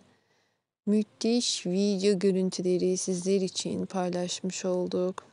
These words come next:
Daha da güzel görüntülerimiz olacak. Yine hayran kalacaksınız. Evet arkadaşlar, daha da güzel görüntüler,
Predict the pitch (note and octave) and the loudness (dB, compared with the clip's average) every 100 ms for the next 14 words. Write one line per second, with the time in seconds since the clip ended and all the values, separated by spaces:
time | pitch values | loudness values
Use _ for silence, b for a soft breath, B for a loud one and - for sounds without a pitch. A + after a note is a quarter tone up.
0 | _ - G#3 G3+ A#3 G3+ F3 F3 E3+ F3 | _ -8 -8 -4 -2 0 0 -2 -2 -2
1 | F#3 F#3+ F#3+ G3 G3+ F#3+ F#3 F#3 F#3 F#3+ | -2 0 2 0 0 0 0 0 -2 -2
2 | F#3 F#3 F#3+ F3+ F3+ - - _ B B | -2 -4 -4 -4 -4 -8 -20 _ B B
3 | B B B B - G#3+ A3+ G3+ F#3+ F#3 | B B B B 0 4 4 4 2 -2
4 | F#3 F3+ F#3 F#3 F3+ F3+ F#3 F3 - - | -2 -4 -4 -4 -2 0 0 0 -2 -2
5 | F#3+ F#3 F#3+ F#3+ - - b b b b | -2 0 -2 -4 -8 -18 b b b b
6 | b b b - - A3 G#3+ A3+ A#3 A3+ | b b b -20 -2 2 2 2 -2 -4
7 | - A3+ G#3+ G#3+ - - G#3 G#3 A3+ B | -2 0 0 2 2 0 -2 -2 -4 B
8 | B - G#3 G3+ G#3+ G#3 G3+ - G3 F#3+ | B -10 -6 -4 -2 -2 -2 -2 -2 0
9 | G3 G3 F#3+ F#3+ F#3+ F#3 F#3 F3+ F#3 G3+ | -2 -2 -2 0 0 -2 -4 -4 -2 -4
10 | - | -8